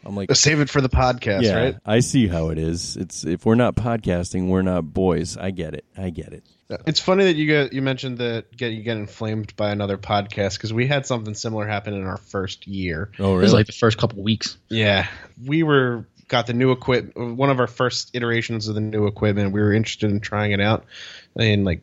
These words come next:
Speaker 2: March after the, in the first year we f-, started. And we, uh, we did a podcasts episode where we talked about all the podcasts we are listening to.
Speaker 1: Yeah, sure. I remember
Speaker 2: And
Speaker 1: that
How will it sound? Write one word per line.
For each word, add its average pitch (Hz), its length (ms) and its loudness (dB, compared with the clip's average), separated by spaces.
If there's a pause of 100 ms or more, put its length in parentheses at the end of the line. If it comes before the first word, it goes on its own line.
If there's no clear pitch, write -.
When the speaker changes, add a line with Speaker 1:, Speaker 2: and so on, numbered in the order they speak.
(160)
Speaker 2:
March 101 640 4
after 95 300 0
the, 90 200 -2
in 101 80 2
the 98 80 0
first 95 320 0
year 95 120 4
we 92 120 2
f-, - 240 -10
started. 98 440 4 (480)
And 101 120 2
we, 98 240 6
uh, 95 260 4
we 104 200 0
did 101 140 4
a 98 60 4
podcasts 113 1040 0
episode 98 580 0
where 95 180 0
we 95 120 2
talked 101 300 2
about 101 180 2
all 95 80 2
the 98 80 -2
podcasts 95 680 -2
we 98 140 2
are 92 140 4
listening 131 420 2
to. 170 320 4
Speaker 1:
Yeah, 127 180 -2
sure. 101 300 -2 (280)
I 98 80 -2
remember 104 300 4
Speaker 2:
And 101 80 6
Speaker 1:
that 90 40 4